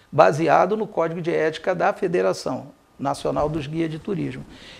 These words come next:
Então, hoje, os guias de turismo que incorrer em qualquer transgressão que esteja no, no, no, no, na, no Decreto Federal nove quatro meia,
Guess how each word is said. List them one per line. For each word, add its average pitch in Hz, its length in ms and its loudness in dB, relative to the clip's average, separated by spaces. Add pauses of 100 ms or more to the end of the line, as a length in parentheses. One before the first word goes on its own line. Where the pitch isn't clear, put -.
Então, 226 300 8
hoje, 214 480 10
os 165 220 0
guias 202 260 -2
de 170 100 -4
turismo 165 540 0
que 202 460 0 (160)
incorrer 175 480 2
em 156 40 -2
qualquer 190 760 2 (580)
transgressão 196 880 4 (300)
que 175 100 -4
esteja 175 580 4
no, 170 200 -2 (240)
no, 175 260 0
no, 156 300 -2
no, 151 300 -4
na, 147 340 -6
no 156 100 -2
Decreto 180 560 4
Federal 160 520 2
nove 170 380 2
quatro 160 380 0
meia, 170 400 6